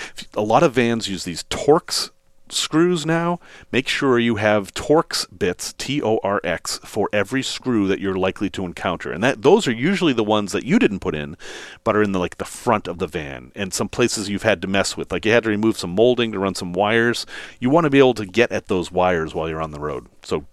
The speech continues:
get those, and have your Phillips and flathead screwdrivers as well. Or if you're Canadian, your Robertsons. Um, I am actually a fan of the Robertson. We just don't see them very much down here in the States. Then, the next thing you want, and I am so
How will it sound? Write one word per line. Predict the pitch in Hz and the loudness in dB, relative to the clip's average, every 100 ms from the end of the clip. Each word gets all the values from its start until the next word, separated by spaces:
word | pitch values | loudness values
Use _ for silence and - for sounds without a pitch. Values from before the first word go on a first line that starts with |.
| _ | _
get | - 156 - | -2 -2 0
those, | 87 69 73 - | -4 -2 -8 -8
and | 110 113 | -6 -2
have | 170 117 | -2 -2
your | 92 | -6
Phillips | - 90 82 - | -2 -2 -2 -8
and | 80 | -12
flathead | - 76 76 76 | -6 -6 -4 -8
screwdrivers | - 76 73 67 64 76 | -10 -10 -8 -8 -10 -12
as | |
well. | 73 73 69 - - | -8 -8 -8 -14 2
Or | - 233 | 6 8
if | 226 | 6
you're | 180 | 0
Canadian, | - 139 151 143 139 | 0 0 2 0 -2
your | 104 | 0
Robertsons. | 95 104 104 - 104 95 - - | 4 6 4 -2 -6 -8 -10 -10
Um, | 82 90 82 85 | -8 -8 -10 -12
I | 90 95 95 | -10 -8 -6
am | 101 | -2
actually | 98 - 117 | -2 0 -2
a | |
fan | 101 110 98 | 0 -2 -2
of | 92 | -4
the | 82 | -4
Robertson. | 82 85 87 - 95 113 - - - | 0 2 0 -6 -8 -8 -14 -18 -18
We | - | -12
just | 98 | -8
don't | - 101 | -6 -6
see | - | -4
them | 107 90 | -4 -2
very | 90 87 | -2 -2
much | 87 - | -2 -6
down | 90 80 | -8 -8
here | 87 | -10
in | 78 | -12
the | |
States. | - 78 - - _ _ _ _ | -8 -8 -8 -12 _ _ _ _
Then, | 104 139 185 85 110 - | 2 6 6 4 -2 -8
the | - | -4
next | 92 131 - | -2 -2 -2
thing | - 104 | -2 -2
you | 90 | -2
want, | 78 78 87 - - _ | -4 -6 -6 -10 -16 _
and | 92 90 | -10 -8
I | - 104 139 165 - | -2 0 4 2 2
am | 110 104 98 92 - | -2 -2 -4 -6 -8
so | - - 131 131 | -6 0 4 6